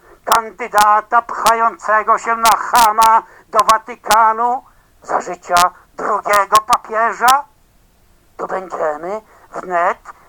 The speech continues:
jako ci Indianie przed Kolumbami na piramidach Ameryki Łacińskiej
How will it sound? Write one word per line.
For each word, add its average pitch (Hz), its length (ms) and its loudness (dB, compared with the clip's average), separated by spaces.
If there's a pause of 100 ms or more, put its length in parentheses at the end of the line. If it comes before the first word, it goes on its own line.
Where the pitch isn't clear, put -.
(120)
jako 214 260 0
ci - 220 -12
Indianie 285 1080 0
przed - 280 -4
Kolumbami 240 1120 0 (300)
na 214 120 -2
piramidach 208 1000 -2
Ameryki 214 600 -4
Łacińskiej 220 1040 -6